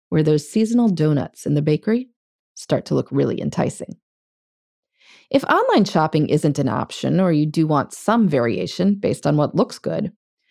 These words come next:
that still doesn't mean that you personally have to spend time in the grocery store. If your family has an after-school sitter, for instance, perhaps that person could start work ninety minutes earlier, one day a week, and chop off a list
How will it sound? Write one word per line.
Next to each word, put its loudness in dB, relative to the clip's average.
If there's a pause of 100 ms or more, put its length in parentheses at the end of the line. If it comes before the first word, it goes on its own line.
(260)
that 2
still 0
doesn't 2
mean 4
that 0
you 2 (440)
personally -2 (300)
have -2
to -18
spend 0
time -2
in -2
the 0
grocery 0
store. -10 (1000)
If 0
your 4
family 4
has 4
an 0
after-school 0
sitter, 0
for -6
instance, -4
perhaps -2
that 0
person 0
could -4
start 0
work -2
ninety 0
minutes 0
earlier, 0
one 0
day 2
a 2
week, -2 (400)
and 2
chop 0
off 0
a 2
list -2